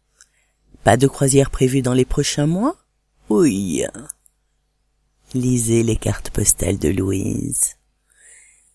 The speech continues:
Louise voyage pour vous et vous immerge dans l'ambiance et le climat d'une croisière. Chaque jour, elle vous adresse sa carte postale, nourrie d'anecdotes,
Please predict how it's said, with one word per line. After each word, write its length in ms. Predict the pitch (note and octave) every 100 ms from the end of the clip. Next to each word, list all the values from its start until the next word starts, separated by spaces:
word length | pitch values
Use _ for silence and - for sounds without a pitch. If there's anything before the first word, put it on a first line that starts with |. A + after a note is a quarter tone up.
| _ _ _ _ -
Louise 480 | F3+ D#3+ D#3 D#3
voyage 440 | C#3+ B2+ B2 C3 -
pour 240 | - F3+
vous 320 | E3 C3+ C3+ - - _ _
et 80 | D3+
vous 260 | - D#3 -
immerge 460 | C3+ B2+ C#3 C3
dans 200 | B2 B2+
l'ambiance 680 | D3+ D#3+ C3 A2 G#2 A2 -
et 40 |
le 100 | G#2
climat 460 | G#2 - A2 A2 G#2+
d'une 200 | A2 A2+
croisière. 1080 | - G2+ G2 G2+ G2 G#2+ A2+ A#2 A#2 - _ _ _ _ _ _ _ _ _ _ _ _ -
Chaque 340 | - D#3+ -
jour, 880 | C3 A3 B3+ B3 E3+ - - - _ _ - - - -
elle 180 | - D3+
vous 240 | D3+ A#3+ -
adresse 300 | D3 G3 G#3+
sa 220 | - C3
carte 340 | - A3+ -
postale, 1000 | - - - - C3+ C3 C#3 C3+ C3+ C3+ - _ _ _ _
nourrie 400 | F#3+ G3 E3+ D3+
d'anecdotes, 1000 | C#3 C#3 - D#3+ - B2+ C3 - - -